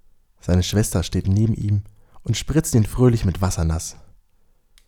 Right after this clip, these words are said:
"Komm schon, du Tagträumer, wir spielen eine Runde Wasserball."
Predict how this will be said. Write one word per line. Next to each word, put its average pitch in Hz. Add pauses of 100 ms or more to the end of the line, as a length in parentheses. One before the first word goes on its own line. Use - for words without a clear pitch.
(160)
"Komm 208
schon, 139
du 110
Tagträumer, 104 (560)
wir 120
spielen 165
eine 151
Runde 147
Wasserball." 98